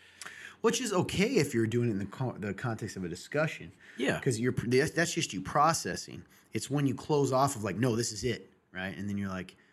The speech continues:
Speaker 1: "What?"
Speaker 2: Yep.
Speaker 1: Or you, or a lot of times, I like what you said. They don't have, you don't even have an answer. You just aren't accepting the other person's. Anyway,
Speaker 2: It's good.
Speaker 1: it's good stuff in there, guys. Go back and listen to that. Moving forward, I think we dive into questions. We got a lot of good questions today.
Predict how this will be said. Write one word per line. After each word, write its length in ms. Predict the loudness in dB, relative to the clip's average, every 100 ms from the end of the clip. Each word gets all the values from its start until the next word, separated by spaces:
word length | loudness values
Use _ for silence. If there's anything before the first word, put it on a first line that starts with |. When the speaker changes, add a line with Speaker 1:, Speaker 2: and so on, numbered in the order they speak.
| _ _ _ _ _
Speaker 1:
"What?" 200 | -8 -4
Speaker 2:
Yep. 160 | 0 4
Speaker 1:
Or 120 | 4
you, 120 | 4
or 240 | 6 6 4
a 40 |
lot 220 | 4 4 4
of 60 |
times, 180 | 0 0
I 20 |
like 200 | 2 2
what 80 | 0
you 60 | -4
said. 340 | -4 -4 -2
They 80 | -2
don't 160 | -2 -2
have, 260 | -2 -2
you 100 | -2
don't 120 | -2
even 140 | -2 -2
have 260 | -2 -2
an 80 | -2
answer. 360 | -4 -4 -8 -8
You 160 | -4
just 240 | -4 -4 -4
aren't 260 | -4 -4 -8
accepting 380 | -8 -8 -6
the 60 | -6
other 120 | -6
person's. 460 | -6 -10 -10 -18 -6
Anyway, 300 | 0 0 0 -6 -14
Speaker 2:
It's 60 | -6
good. 140 | -2 0
Speaker 1:
it's 100 | 8
good 160 | 8
stuff 240 | 10 6 6
in 40 |
there, 100 | 2
guys. 260 | 4 4 2
Go 100 | 4
back 120 | 4
and 80 | 4
listen 240 | -2 -2 -4
to 80 |
that. 80 | 0
Moving 240 | 2 4 4
forward, 380 | 6 8 8
I 20 | 6
think 160 | 4
we 120 | 2
dive 260 | 6 8 8
into 120 | 4
questions. 300 | 0 -2 0
We 60 | 0
got 80 | 2
a 20 |
lot 160 | 4 4
of 60 |
good 140 | 2 0
questions 380 | 0 0 -4 -2
today. 340 | 2 2